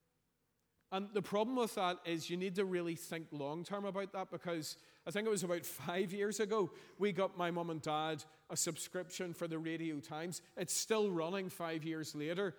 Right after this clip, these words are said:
and we haven't quite got round to having that conversation. Should we be kind of changing that over to you? So that really is the gift that keeps on giving.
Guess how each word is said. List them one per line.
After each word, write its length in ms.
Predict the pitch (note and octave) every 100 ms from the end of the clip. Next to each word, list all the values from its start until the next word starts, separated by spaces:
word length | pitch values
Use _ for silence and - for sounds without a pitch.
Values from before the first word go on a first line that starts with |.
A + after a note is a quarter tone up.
| - - -
and 100 | F#3
we 60 | F3+
haven't 280 | G#3+ A3+ G3+
quite 220 | F#3 F3+ - -
got 240 | F#3 F#3
round 220 | E3+ E3+
to 80 | E3
having 300 | D3+ D#3+ D#3+
that 200 | D#3 D#3
conversation. 760 | F3 D#3 D3+ C#3+ D#3 D3+ F3+ D3 - -
Should 200 | - D#3+
we 120 | F3
be 160 | A#3 A#3+ - _ _ -
kind 140 | D#3+
of 60 | C3+
changing 420 | - D#3+ D3 D#3
that 140 | C#3+
over 240 | C#3+ C#3+ D3
to 140 | -
you? 240 | C3+ D#3 F3+
So 260 | - F3 - - -
that 220 | D#3+ G#3 G#3
really 340 | F3+ F3 F3
is 180 | D#3+ E3
the 100 | D#3+
gift 540 | D3 D3 D#3 E3 - - _ _ E3
that 180 | D#3+
keeps 320 | - F#3 F3+ E3+
on 240 | D3 C#3
giving. 420 | C3+ D3+ A3+ G3+